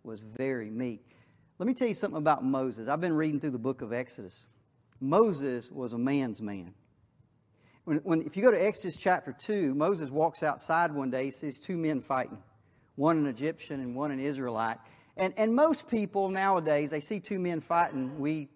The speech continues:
you know, "I'm not getting involved in that," right? Well, Moses just wades right into it. And the Bible says he struck down the Egyptian and killed him.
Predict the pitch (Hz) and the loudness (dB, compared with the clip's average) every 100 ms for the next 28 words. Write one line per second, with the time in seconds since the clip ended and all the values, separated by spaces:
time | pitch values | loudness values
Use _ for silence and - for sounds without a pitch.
0 | _ - 143 117 151 156 156 151 151 135 | _ -6 -2 -2 0 -2 -2 -6 -6 -6
1 | 127 127 120 117 120 104 104 117 135 139 | -2 -4 -4 -8 -8 -8 -4 -4 -4 -8
2 | - - - 139 151 180 147 127 139 123 | -20 -20 -6 0 2 2 0 -6 -8 -8
3 | 127 131 117 113 120 117 147 156 104 92 | -2 0 -2 -2 -2 0 -4 -4 -12 -16
4 | _ _ _ _ _ _ _ _ 127 120 | _ _ _ _ _ _ _ _ -4 4
5 | 156 170 147 160 123 113 - 170 160 135 | 4 4 0 -2 -2 -8 -8 -4 -4 -2
6 | 151 147 131 117 110 156 - 139 110 - | -2 0 -2 -4 -6 -6 -6 -12 -12 -2
7 | 165 147 110 | -2 -2 -6